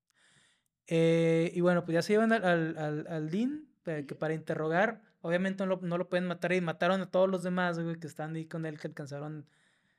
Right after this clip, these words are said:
Speaker 1: que no alcanzaron a, a quedar, este,
Speaker 2: Eh,
Speaker 1: atrapados
Speaker 2: atrapados.
Speaker 1: at-, atrás, ¿no? Este, se, así se los chingaron, güey, o sea.
Speaker 2: Sí.
Speaker 1: Este, y bueno, pues ya llega el Moff Gideon. Eh,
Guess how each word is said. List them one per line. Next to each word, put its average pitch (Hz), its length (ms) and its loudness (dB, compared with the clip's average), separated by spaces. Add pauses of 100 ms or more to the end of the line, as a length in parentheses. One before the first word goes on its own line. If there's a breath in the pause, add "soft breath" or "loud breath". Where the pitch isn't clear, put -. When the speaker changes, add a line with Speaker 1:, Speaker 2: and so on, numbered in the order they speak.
(140 soft breath)
Speaker 1:
que - 80 -8
no 160 100 -4
alcanzaron 185 540 2
a, 165 200 0
a 156 100 -6
quedar, 151 260 -4
este, 139 760 -8
Speaker 2:
Eh, 123 60 -18 (260)
Speaker 1:
atrapados 165 800 0
Speaker 2:
atrapados. - 20 -8
Speaker 1:
at-, 151 240 -10
atrás, 156 360 -8
¿no? 190 140 -12 (640 soft breath)
Este, 151 400 -8 (280)
se, 170 140 2
así 156 360 -4
se 214 140 -8
los 185 140 -6
chingaron, 165 540 -8
güey, 127 140 -12
o 120 60 -16
sea. 143 160 -20 (280)
Speaker 2:
Sí. 214 500 -20
Speaker 1:
Este, 143 1080 -8 (800)
y 170 80 -6
bueno, 165 260 0
pues 143 120 -6
ya 151 100 0
llega 156 260 -2
el 151 80 -6
Moff 151 180 -10
Gideon. 180 440 -2 (920 soft breath)
Eh, 147 680 -6